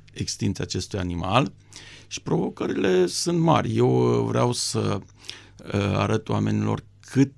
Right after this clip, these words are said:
de important este acest animal. Până la urmă, uh, în agricultură,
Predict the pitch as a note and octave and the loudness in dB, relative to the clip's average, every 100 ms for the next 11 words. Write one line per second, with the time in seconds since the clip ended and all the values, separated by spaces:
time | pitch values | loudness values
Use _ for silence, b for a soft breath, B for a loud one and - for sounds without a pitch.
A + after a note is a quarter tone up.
0 | - - A2 G#2+ G2+ G#2+ - C#3+ C3+ B2 | -14 -4 -2 -2 -2 -6 -2 0 0 -2
1 | - G#2+ G#2+ A2+ G#2+ G#2+ - G#2+ G2 F#2 | -8 -8 -6 -6 -6 -6 -4 -4 -2 -2
2 | F#2+ A2+ C#3 - - - - A#2+ A#2 G#2+ | -2 -4 -6 -14 -20 -20 -8 -2 0 0
3 | G#2+ A2+ C3 C#3+ B B B B - G#2 | -2 0 -2 -4 B B B B 0 2
4 | G2+ G#2 G#2 G2 F#2 - - - C3 C#3+ | 2 2 0 -2 -4 -4 -4 2 4 6
5 | C3+ C3 | 4 2